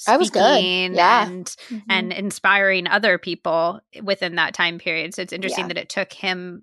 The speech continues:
Speaker 2: long. Was there something that helped him sort of transition to a better place with it?
Speaker 1: Yeah. Um, so actually right after, when I was laying in the I C U,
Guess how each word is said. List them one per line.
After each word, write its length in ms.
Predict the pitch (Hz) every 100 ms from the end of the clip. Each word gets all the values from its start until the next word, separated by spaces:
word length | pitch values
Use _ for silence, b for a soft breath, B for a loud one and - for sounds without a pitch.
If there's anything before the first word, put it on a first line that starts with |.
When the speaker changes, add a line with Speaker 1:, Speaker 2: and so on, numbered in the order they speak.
| _
Speaker 2:
long. 500 | - 185 175 180 190
Was 160 | 196 196
there 140 | 233
something 400 | 233 220 214 247
that 120 | 233 -
helped 280 | 196 226
him 360 | - 190 208 214 -
sort 220 | 208 202
of 120 | 196
transition 680 | - 185 202 180 - 190 190
to 180 | - -
a 60 | 208
better 260 | 196 214
place 340 | - 240 254 277
with 120 | 285
it? 180 | 330 339 _ _ 311
Speaker 1:
Yeah. 500 | 349 349 269 226 -
Um, 340 | 269 262 240 -
so 240 | - 277
actually 560 | 254 269 - 330 330 262
right 340 | 226 233 262
after, 580 | 226 220 - - 240 233 233
when 200 | 277 311
I 80 |
was 180 | 349 320
laying 200 | 269 262
in 100 | 269
the 100 | 240
I 120 | 214
C 360 | 220 - 214
U, 60 | 214